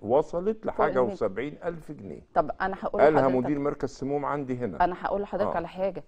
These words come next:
Speaker 2: ده دلوقتي ميتين وحاجة ألف جنيه، لأن هو
Speaker 1: ميتين؟
Speaker 2: بيحتاج تلات جرعات
Speaker 1: آه،
Speaker 2: ال-،
Speaker 1: أنا بقول
Speaker 2: الأمبولة
Speaker 1: الجرعة.
Speaker 2: سبعين، أيوة،
Speaker 1: آه، جرعة
Speaker 2: سبعين،
Speaker 1: الواحدة
Speaker 2: سبعين.
Speaker 1: سبعين ألف جنيه.
Speaker 2: بالظبط كده.
Speaker 1: مم.
Speaker 2: فبيكلف الدولة طبعًا، بس كارثة يعني.
Speaker 1: المهم نلحق ننقذه.
Speaker 2: مم.
Speaker 1: خلينا
Speaker 2: بالظبط.
Speaker 1: بالتكلفة، المهم نلحق
Speaker 2: بالظبط.
Speaker 1: ننقذه.
Speaker 2: بالظبط.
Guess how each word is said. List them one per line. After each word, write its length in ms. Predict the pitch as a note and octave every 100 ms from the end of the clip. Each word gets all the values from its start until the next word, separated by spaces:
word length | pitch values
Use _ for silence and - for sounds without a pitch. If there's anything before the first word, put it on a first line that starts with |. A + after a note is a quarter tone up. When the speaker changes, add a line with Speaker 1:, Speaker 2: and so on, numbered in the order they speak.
| _ _
Speaker 2:
ده 100 | E3
دلوقتي 360 | D#3+ D#3+ G#3 G3
ميتين 560 | E3 E3 G#3+ A#3+ G#3+ D3
وحاجة 520 | D3 F#3 G#3 G3 D3+
ألف 200 | F#3+ -
جنيه، 320 | D3 D3+ G3+
لأن 200 | D#3+ D#3
هو 80 | F3+
Speaker 1:
ميتين؟ 160 | D#3 C#3+ E3+
Speaker 2:
بيحتاج 180 | G#3 A3
تلات 280 | G#3+ G3+
جرعات 520 | D3+ E3 D3+ D#3 A#3+ -
Speaker 1:
آه، 260 | C3+ B2
Speaker 2:
ال-، 40 | G#2
Speaker 1:
أنا 120 | A#2
بقول 140 | C#3
Speaker 2:
الأمبولة 300 | F3+ - - E3+
Speaker 1:
الجرعة. 240 | C#4 D3 -
Speaker 2:
سبعين، 320 | - F#3 F#3+ -
أيوة، 300 | A3+ C4+ G4+
Speaker 1:
آه، 100 | -
جرعة 300 | - D#3+ E3
Speaker 2:
سبعين، 140 | B2 A#2
Speaker 1:
الواحدة 380 | C#3 E3+ D3+
Speaker 2:
سبعين. 320 | C#3 C#3 C3+ D3+
Speaker 1:
سبعين 160 | C3+
ألف 140 | - A2
جنيه. 220 | F#2+ D#2+
Speaker 2:
بالظبط 400 | G#2 F#3+ - F#3+
كده. 180 | - -
Speaker 1:
مم. 160 | - B2+ - - -
Speaker 2:
فبيكلف 760 | F3 E3+ E3+ E3+ G3+ B3+ C#4
الدولة 340 | F3+ F#3+ B3+
طبعًا، 400 | A3 G#3 A3 A3+
بس 260 | A3 - - - -
كارثة 400 | - - - -
يعني. 180 | - D4+ B3+
Speaker 1:
المهم 440 | G#2+ A#2 D#3+ G3+
نلحق 460 | F3+ A3 D#4 A#2+ G2
ننقذه. 580 | G2 F#2+ - C#3 G2 - _ _ - -
Speaker 2:
مم. 140 | F3
Speaker 1:
خلينا 440 | G2 A2 D3 E3+
Speaker 2:
بالظبط. 340 | - D#3 - E3
Speaker 1:
بالتكلفة، 340 | C#3 B2+ -
المهم 260 | G#2+ C#3 B2
نلحق 320 | B2+ - A#2+ -
Speaker 2:
بالظبط. 140 | F2+
Speaker 1:
ننقذه. 340 | D2+ - -
Speaker 2:
بالظبط. 360 | D#3+ D3 - D3+